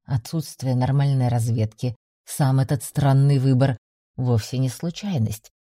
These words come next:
и не обычное человеческое разгильдяйство, а диверсия? Принцесса, битком набитая богатыми туристами, лакомый кусок. Может, лучше всего прямо сейчас вернуться на борт и отдать приказ на взлет?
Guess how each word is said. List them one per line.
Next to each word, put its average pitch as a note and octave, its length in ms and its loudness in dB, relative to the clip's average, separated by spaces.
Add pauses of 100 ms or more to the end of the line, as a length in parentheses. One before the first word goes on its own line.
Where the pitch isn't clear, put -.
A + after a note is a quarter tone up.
и - 100 0
не E3+ 140 6
обычное E3 560 0
человеческое A#2+ 760 0
разгильдяйство, B2 960 0
а C3 340 0
диверсия? C3 960 -2 (760)
Принцесса, A#2 640 0
битком B2+ 360 0
набитая B2 460 0
богатыми B2+ 440 0
туристами, B2+ 680 0 (340)
лакомый B2+ 600 2
кусок. C3+ 580 -6 (1400)
Может, C3 460 2
лучше B2+ 340 -2
всего A#2+ 300 -2
прямо A#2+ 260 0
сейчас A2+ 360 -4
вернуться A#2 440 0
на A#2 160 4
борт A#2+ 320 0
и - 80 -6
отдать A#2+ 400 2
приказ A#2 400 -2
на B2+ 120 0
взлет? D3 420 -2